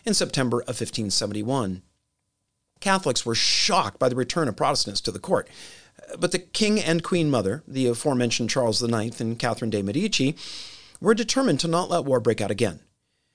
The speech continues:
Being well aware of the kingdom's financial difficulties, they knew that more war would bankrupt them, and so they were determined to stay friendly with Coligny. The Huguenots were in a strong defensive position as well,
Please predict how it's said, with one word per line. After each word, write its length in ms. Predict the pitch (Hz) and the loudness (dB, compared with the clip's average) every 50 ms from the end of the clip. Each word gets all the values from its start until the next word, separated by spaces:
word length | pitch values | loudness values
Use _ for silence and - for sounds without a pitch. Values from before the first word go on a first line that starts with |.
| _ _ _ _ - | _ _ _ _ 0
Being 440 | - 147 165 175 180 180 175 175 156 | 4 6 6 6 6 4 2 4 6
well 180 | 156 156 165 | 6 8 8
aware 400 | 165 160 143 123 110 113 123 135 | 8 6 6 4 6 6 6 6
of 80 | 131 120 | 4 2
the 80 | 127 135 | 0 -2
kingdom's 420 | - - 151 143 139 127 120 - | 0 0 2 2 2 2 0 0
financial 540 | - 110 110 107 110 139 220 285 277 - 143 | 0 0 0 2 2 4 4 4 4 4 2
difficulties, 800 | 110 110 104 - 101 - 92 95 - - 73 95 98 107 131 - | 2 0 -4 -4 -8 -8 -8 -8 -8 -8 -8 -8 -6 -4 -2 2
they 120 | - 160 165 | 4 4 6
knew 140 | 156 160 | 6 6
that 100 | 165 180 | 4 4
more 200 | 151 160 160 180 | 4 4 4 4
war 300 | 190 151 117 117 127 156 - - - _ - | 4 4 4 2 2 2 0 -8 -20 _ -2
would 160 | 143 147 120 | 0 2 4
bankrupt 480 | 165 185 226 247 - - 95 - - - | 4 6 6 4 4 2 -2 -4 -6 -8
them, 260 | 85 85 - 85 - _ - | -10 -10 -10 -14 -20 _ -8
and 120 | - 123 | -6 -2
so 120 | - 156 151 | 2 4 4
they 120 | 147 151 | 4 4
were 100 | 139 165 | 4 2
determined 440 | 165 180 175 - 147 123 117 120 127 | 2 2 0 0 0 2 2 2 2
to 40 | 127 | 2
stay 200 | - - 143 135 | 2 2 0 -2
friendly 420 | - - 202 202 208 170 123 107 | 0 2 2 2 4 4 2 0
with 140 | 98 104 - | -2 -4 -6
Coligny. 420 | - 127 107 95 90 87 87 - _ _ _ _ _ _ _ _ - - - - - - - - - - - _ | -6 -6 -6 -6 -6 -8 -12 -18 _ _ _ _ _ _ _ _ -20 -20 -18 -18 -20 -20 -20 -20 -20 -20 -4 _
The 80 | 143 | 2
Huguenots 600 | 143 175 170 160 135 120 123 135 - - - - | 4 6 6 6 6 4 2 2 2 0 0 0
were 160 | 120 127 135 131 | 0 0 0 0
in 120 | - 143 | 2 2
a 100 | 135 131 | 2 4
strong 340 | - - - 147 131 135 123 | 2 4 4 4 4 4 4
defensive 460 | 123 113 - 185 247 285 - - - | 0 2 4 4 4 4 2 0 0
position 360 | - 107 104 117 104 - 123 | 0 0 0 0 0 0 0
as 120 | 120 117 160 | 0 2 2
well, 220 | 196 170 143 | 2 2 2